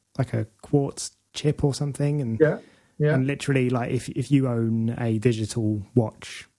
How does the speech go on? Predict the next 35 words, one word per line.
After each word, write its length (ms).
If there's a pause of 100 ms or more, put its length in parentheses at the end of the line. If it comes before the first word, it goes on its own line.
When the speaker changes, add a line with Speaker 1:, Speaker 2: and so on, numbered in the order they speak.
(280)
Speaker 1:
it, 240
it's 160
probably 300
got 160
one 120
of 60
these 240
things 240
in 120
it. 280 (680)
Any 400
musical 360
instruments 440
that 80
you've 180
got 160
with 160
an 80
internal 400
clock, 520 (200)
that's, 320 (360)
you 80
know, 120
there's 160
a 60 (240)
crystal 340
chip 280 (100)
in 120
it. 120 (720)
Yeah, 140
that's, 220 (100)
that's 280
science. 420
That's 180
not 180